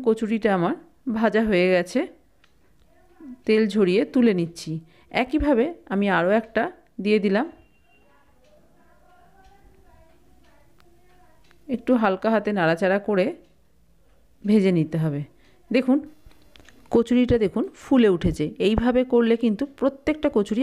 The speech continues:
আপনার ফুলে উঠবে। এইভাবে সবকটা কচুরি আমি ভেজে নিচ্ছি। তৈরি হয়ে গেছে আমার আজকের রেসিপি কড়াইশুঁটির কচুরি। কচুরির সাথে আমি সার্ভ করেছি নতুন আলুর নিরামিষ আলুর দম, আর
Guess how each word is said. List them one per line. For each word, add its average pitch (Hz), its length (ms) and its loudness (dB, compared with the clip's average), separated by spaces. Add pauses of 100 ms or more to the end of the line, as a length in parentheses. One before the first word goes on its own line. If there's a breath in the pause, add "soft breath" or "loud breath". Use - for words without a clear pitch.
আপনার 220 240 -6 (320)
ফুলে 269 340 4
উঠবে। 143 260 -2 (440 soft breath)
এইভাবে 247 360 2 (140)
সবকটা 226 440 -2
কচুরি 190 300 -4
আমি 240 100 0 (100)
ভেজে 180 280 2
নিচ্ছি। - 300 -8 (520 soft breath)
তৈরি 269 280 4
হয়ে 285 160 4
গেছে 302 240 0
আমার 160 160 -2 (100)
আজকের 202 340 -2 (100)
রেসিপি 208 400 0 (500 loud breath)
কড়াইশুঁটির 196 600 0 (120)
কচুরি। 165 420 2 (1080 soft breath)
কচুরির 240 420 0
সাথে 233 220 0
আমি 214 100 0 (100)
সার্ভ 175 240 0 (140)
করেছি 208 320 0 (580)
নতুন 208 320 2 (180)
আলুর 156 240 4 (280)
নিরামিষ 170 400 2 (240)
আলুর 180 220 2 (100)
দম, 156 140 0 (360 loud breath)
আর 190 80 -2